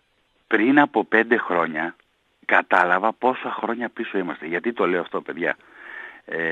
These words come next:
εί-, είδα έναν παππού εδώ στην περιοχή που μένω, στην Αγία Παρασκευή. Είδα έναν παππού που ήθελε να περάσει με τον εγγονό του, μάλλον ο εγγονός του ήταν, από τελείως λάθος πλευρά στο δρόμο. Δηλαδή,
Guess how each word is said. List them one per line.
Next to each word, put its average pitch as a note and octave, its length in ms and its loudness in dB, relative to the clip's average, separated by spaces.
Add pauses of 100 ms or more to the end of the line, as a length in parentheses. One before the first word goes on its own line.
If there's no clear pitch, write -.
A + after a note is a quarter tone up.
(1800)
εί-, - 160 -16 (440)
είδα B2+ 140 0
έναν D3 200 2
παππού A2+ 340 2
εδώ A2 140 4
στην A#2 120 -4
περιοχή F#2+ 280 0
που E2+ 120 -8
μένω, D#2+ 220 -2
στην - 140 -8
Αγία E2 140 -2
Παρασκευή. C#2+ 580 -8
Είδα G#2+ 180 -4
έναν C#3 160 2
παππού A2+ 300 0
που B2+ 180 -6
ήθελε C3 280 0
να B2+ 80 2
περάσει A2+ 360 0
με A#2 80 -4
τον F2+ 180 -6
εγγονό D#2 580 -6
του, A#2+ 120 -10
μάλλον G#2 200 0
ο E2 40 -6
εγγονός D#2 260 -6
του E2+ 80 -16
ήταν, C3+ 200 -8 (440)
από G#2+ 340 -2
τελείως C3+ 460 0
λάθος D3 360 2
πλευρά A2+ 380 0
στο A#2+ 160 -2
δρόμο. G#2+ 260 2
Δηλαδή, F#2+ 260 -2